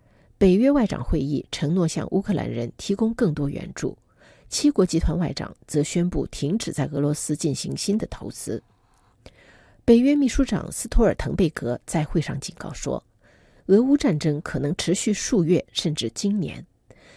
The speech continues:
因为普京并没有放弃控制整个乌克兰的目标。北约因此要做好长期支援乌克兰、加强防疫和维持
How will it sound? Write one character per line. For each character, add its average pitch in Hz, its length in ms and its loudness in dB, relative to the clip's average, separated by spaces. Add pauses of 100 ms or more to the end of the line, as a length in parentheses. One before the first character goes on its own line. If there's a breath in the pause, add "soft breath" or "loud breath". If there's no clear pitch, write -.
(220 soft breath)
因 277 120 6
为 294 120 4
普 - 180 6
京 180 280 0
并 254 160 2
没 190 100 4
有 190 100 2
放 165 260 -4
弃 - 280 -6
控 196 220 0
制 147 180 -2
整 117 180 -2
个 127 140 -4
乌 - 100 -2
克 190 160 -2
兰 123 160 -6
的 139 80 -2
目 165 160 0
标。 - 280 -6 (840 soft breath)
北 226 160 8
约 269 220 4
因 277 200 2
此 - 160 -4
要 131 140 2
做 214 180 2
好 - 300 -6
长 147 260 -2
期 240 180 -2
支 240 180 -2
援 165 140 0
乌 156 100 0
克 - 160 -6
兰、 120 200 -6 (320 soft breath)
加 269 180 2
强 160 220 -4
防 151 220 -6
疫 151 200 -4 (260 soft breath)
和 160 180 2
维 151 200 4
持 - 260 -2